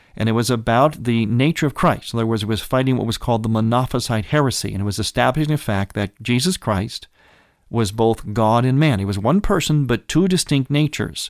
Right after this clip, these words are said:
not just one nature. That's what the word monophysite means, like one nature.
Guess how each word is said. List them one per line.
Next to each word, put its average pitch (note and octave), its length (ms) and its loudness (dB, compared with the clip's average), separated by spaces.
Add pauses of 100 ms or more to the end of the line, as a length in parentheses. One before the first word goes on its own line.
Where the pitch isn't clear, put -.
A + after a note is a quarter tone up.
(120)
not A2 160 -2
just - 240 -2
one B2 240 2
nature. D3 380 0 (380)
That's A#2 140 -2
what G#2+ 60 -4
the A2+ 80 0
word A2 160 2
monophysite G#2 920 0
means, B2+ 380 0
like F#2+ 140 -4
one F#2+ 180 -2
nature. A2+ 440 -4